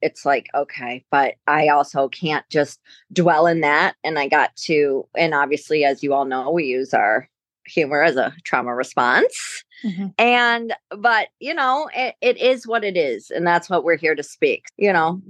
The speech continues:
Speaker 1: from fucking blowies to walking through the city you live in in hospital gowns. I mean, shit happens. We're alive. We're here today to talk about it. And, like, I don't give a fuck. It's all okay. It's made me the person who I am today.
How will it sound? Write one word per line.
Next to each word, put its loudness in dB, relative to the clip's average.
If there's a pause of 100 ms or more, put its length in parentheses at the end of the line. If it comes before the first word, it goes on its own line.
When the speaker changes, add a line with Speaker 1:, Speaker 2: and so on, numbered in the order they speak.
(100)
Speaker 1:
from 2
fucking 0
blowies 2
to 2
walking -4
through -8
the -6
city -2
you 2
live 2
in -2
in -6
hospital -2
gowns. -2 (100)
I 0
mean, -16
shit 0
happens. -2
We're 2
alive. 4
We're 0
here -2
today -4
to -12
talk -2
about 2
it. -2
And, 0
like, -2 (460)
I 2
don't -2
give -2
a -10
fuck. -4 (160)
It's 0
all 2
okay. 0 (140)
It's -4
made 2
me 0
the 0
person -2
who -6
I 0
am -8
today. 0